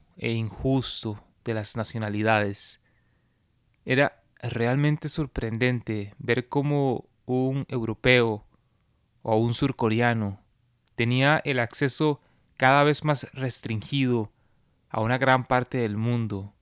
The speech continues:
en comparación con un latinoamericano, por ejemplo. Me sorprendió cómo grandes empresas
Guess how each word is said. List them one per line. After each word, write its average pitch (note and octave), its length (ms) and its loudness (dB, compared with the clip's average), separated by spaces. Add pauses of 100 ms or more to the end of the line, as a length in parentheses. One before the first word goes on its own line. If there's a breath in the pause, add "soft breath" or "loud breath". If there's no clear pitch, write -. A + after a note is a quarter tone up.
(380)
en G#2+ 320 -2
comparación A2+ 840 -2
con A2+ 500 -4
un A#2 460 -2 (200)
latinoamericano, A2 880 0
por G#2 160 -6
ejemplo. G2+ 520 -8 (1500)
Me C3+ 100 -2
sorprendió D3 560 2
cómo G3+ 680 0 (260)
grandes D#3+ 480 2
empresas B2+ 1080 -4